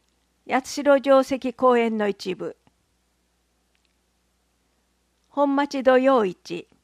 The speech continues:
時、八月四日土曜日。ところ、本町アーケード。球磨川で遊ぼう。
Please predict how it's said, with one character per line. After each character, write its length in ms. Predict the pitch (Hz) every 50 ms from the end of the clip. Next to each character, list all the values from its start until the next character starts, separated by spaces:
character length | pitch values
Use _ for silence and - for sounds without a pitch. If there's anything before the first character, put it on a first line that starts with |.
| _ _ _ _ _ _ _ _ _ _ _ _ _ _ _
時、 400 | - 254 247 247 - 240 220 202 - _
八 340 | - 214 254 247 - 294
月 240 | 277 302 285 285 254
四 160 | 247 254 254
日 220 | 254 - - 226 208
土 120 | 208 214
曜 280 | 226 233 247 233 190 175
日。 200 | - - - _ _ _ _ _ _ _ _ _ _ _ _ _ _ _ _ _ _
と 140 | - 240 233
こ 180 | - 247 226
ろ、 220 | 226 220 214 - - - _ _ _ _
本 280 | - - 285 277 277
町 300 | 277 277 277 269 269 254
ア 140 | 240 247 247
ー 60 | 240 -
ケ 220 | - 185 175 156
ー 40 | 160
ド。 220 | 156 151 - - _ _ _ _ _ _ _ _ _ _ _ _ _ _ _ _ _ _ _ _ _ _ _ _ _ _ _ _ _ _ _ _ _ _ -
球 60 | 269
磨 220 | 269 285 294 294
川 240 | 277 285 285 277 269
で 80 | 240 247
遊 340 | 247 240 247 - - 220
ぼ 320 | 185 208 196 180 180 170 -
う。 40 | _